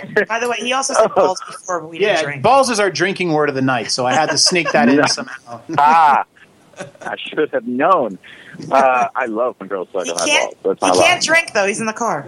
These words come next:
Speaker 2: <laughs> No, no. Well, I'm out of the car now. So we, we parked. I'm in an open. <laughs> Like I said, I mean, my phone sucks sometimes. Go away,
Speaker 3: Let me
Speaker 2: Tuesday.
Speaker 3: ask you a question, 'cause I, I was actually thinking about this, and I really want another dude's opinion.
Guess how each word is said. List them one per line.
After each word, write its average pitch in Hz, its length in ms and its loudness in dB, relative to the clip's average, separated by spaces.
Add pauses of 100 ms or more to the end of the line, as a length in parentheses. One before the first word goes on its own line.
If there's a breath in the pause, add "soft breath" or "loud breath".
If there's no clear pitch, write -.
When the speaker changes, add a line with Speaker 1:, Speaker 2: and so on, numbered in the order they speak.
(140)
Speaker 2:
<laughs> - 720 -14
No, 151 300 4
no. 131 200 -2
Well, 120 160 4
I'm 120 100 2
out 139 140 4
of 135 60 -2
the 117 60 -4
car 110 260 0
now. 98 320 -4 (600 loud breath)
So 90 280 2 (580)
we, 101 200 -6
we 107 120 -2
parked. 135 380 2
I'm 110 140 -4
in 101 80 -2
an 98 100 -4
open. - 640 -8
<laughs> - 800 -6
Like 82 180 -2
I - 20 -12
said, 80 160 -2
I 87 40 -2
mean, 92 180 0
my 92 140 0 (1080)
phone 80 240 0 (120)
sucks 71 240 -2
sometimes. 71 360 -2 (440)
Go 85 80 2
away, 85 240 4
Speaker 3:
Let 220 100 0
me 285 60 0
Speaker 2:
Tuesday. 302 40 0
Speaker 3:
ask 285 160 0
you 247 80 0
a 214 40 0
question, 208 360 -2
'cause 165 140 -4
I, 202 240 2
I 180 80 2
was 208 100 0
actually 208 280 -2
thinking 190 260 -2
about 180 220 2
this, 175 200 -2
and 160 80 -2
I 156 40 2
really 180 240 2
want 175 160 2
another 165 180 -2
dude's 151 320 -2
opinion. 147 500 0